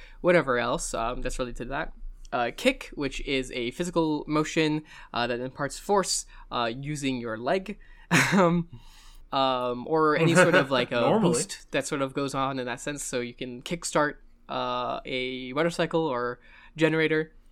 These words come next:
Speaker 1: um, which, uh, yeah, gets it going. Uh, carry, as in to hold something, um, which can be, like, any sort of object, but it can also be, uh, specifically, like, uh, carry arms, like a, like a weapon of some. And survivor, as in to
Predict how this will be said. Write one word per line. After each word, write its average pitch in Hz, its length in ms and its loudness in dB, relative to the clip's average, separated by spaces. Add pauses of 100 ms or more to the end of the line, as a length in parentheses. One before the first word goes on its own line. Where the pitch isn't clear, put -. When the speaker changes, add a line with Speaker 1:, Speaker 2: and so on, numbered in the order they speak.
(160)
Speaker 1:
um, 120 460 -6 (220)
which, 139 260 -8
uh, 123 320 0
yeah, 165 200 0
gets - 220 -14
it 156 60 -6
going. 160 320 0 (320)
Uh, 123 260 2
carry, 202 460 0
as 135 160 -2
in 135 200 -2
to 127 680 -4
hold 175 240 0
something, 220 560 -2
um, 120 400 -4 (140)
which 143 220 -6
can 135 200 -8
be, 123 340 0
like, 117 160 -2
any 131 140 -4
sort 123 160 -2
of 123 60 -2
object, 202 380 0
but 135 120 -2
it 120 40 -4
can 139 120 -8
also 143 260 -2
be, 127 420 -4 (300)
uh, - 100 -6
specifically, 143 480 -4
like, 120 240 -6
uh, 127 200 -6
carry 147 420 0
arms, 143 460 0
like 120 120 -6
a, 113 220 -4
like - 160 -12
a 123 40 -14
weapon 123 260 -10
of - 80 -12
some. 143 100 -12 (240)
And 143 300 0
survivor, 156 640 2
as 127 200 -4
in 135 280 -4
to 139 500 -4